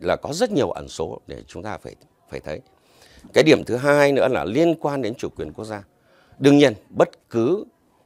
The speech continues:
một cái vật thể lạ nào của bất cứ một quốc gia nào đi vào lãnh thổ của một quốc gia khác, dù ở vì mục đích gì, chắc chắn là vi phạm chủ quyền rồi. Chắc chắn là vi phạm chủ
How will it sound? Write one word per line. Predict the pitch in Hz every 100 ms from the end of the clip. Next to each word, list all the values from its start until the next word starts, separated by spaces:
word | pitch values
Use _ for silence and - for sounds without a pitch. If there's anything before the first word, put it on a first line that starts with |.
| -
một | 95 107
cái | 131
vật | 123 -
thể | 85 71
lạ | 78 -
nào | 92 - _ _ _ _ _
của | - 90 64
bất | 160 -
cứ | 123
một | 123
quốc | 117
gia | 110 90
nào | 90 71 _ _
đi | - 113
vào | 87 69
lãnh | - -
thổ | 73 _
của | - 58
một | 65 101
quốc | 98
gia | 92
khác, | 87 98 - _ _ _ _
dù | - 110 135
ở | 113 80
vì | 73 104 101
mục | 85 85
đích | 123
gì, | 101 85 _ _ _ -
chắc | 190
chắn | - -
là | 131
vi | 82
phạm | 80 78
chủ | - 117
quyền | - -
rồi. | - _ _ _ _ _
Chắc | - 175
chắn | - 113
là | 131
vi | 78 87
phạm | 64 -
chủ | -